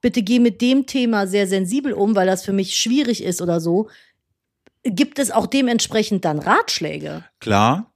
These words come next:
Speaker 2: natürlich. Du bist ja aber auch schon jemand, der sozusagen da ein bisschen Pro-User ist, ne?
Speaker 1: Mhm.
Speaker 2: Wenn du jetzt eine Handyhülle hast und Mario Barth Pulli trägst,
Speaker 1: Dann
Speaker 2: ähm,
Speaker 1: nutzt du doch
Speaker 2: dann
Speaker 1: kein Chat G P T.
Speaker 2: Ich glaub schon, dann nutzt du wahrscheinlich Grok. Ähm, aber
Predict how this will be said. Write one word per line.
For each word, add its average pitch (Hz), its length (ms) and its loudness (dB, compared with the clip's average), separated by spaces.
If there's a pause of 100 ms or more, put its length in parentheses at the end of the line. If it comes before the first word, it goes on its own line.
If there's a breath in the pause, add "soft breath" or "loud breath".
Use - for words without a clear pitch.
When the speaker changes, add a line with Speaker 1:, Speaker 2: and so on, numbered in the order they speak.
(140)
Speaker 2:
natürlich. 143 520 0
Du 117 120 -2
bist 117 180 -2
ja 120 100 6
aber 117 100 4
auch 113 100 2
schon 113 140 -4
jemand, 107 240 0
der 107 120 2
sozusagen 101 760 -2
da 95 380 0
ein 95 80 -2
bisschen 95 260 -4
Pro-User 92 680 0
ist, - 320 -4
ne? 104 220 0
Speaker 1:
Mhm. 170 160 2 (160)
Speaker 2:
Wenn 101 120 -4
du 101 40 0
jetzt 101 160 -4
eine 101 100 0
Handyhülle 120 360 2
hast 120 200 0
und 104 120 -2
Mario 101 240 0
Barth 113 240 0
Pulli 98 220 -6
trägst, - 440 -6 (440 soft breath)
Speaker 1:
Dann 110 220 4
Speaker 2:
ähm, 107 40 2
Speaker 1:
nutzt - 160 2
du 113 40 4
doch 113 60 4
Speaker 2:
dann 113 80 2
Speaker 1:
kein 165 140 4
Chat 202 160 0
G 226 120 0
P 151 120 0
T. 160 280 -6 (380)
Speaker 2:
Ich 107 160 -4
glaub 101 220 2
schon, 92 280 0
dann 95 140 0
nutzt 101 140 -2
du - 20 -4
wahrscheinlich 95 240 -4
Grok. - 300 -2 (400 soft breath)
Ähm, 107 320 2
aber 104 460 2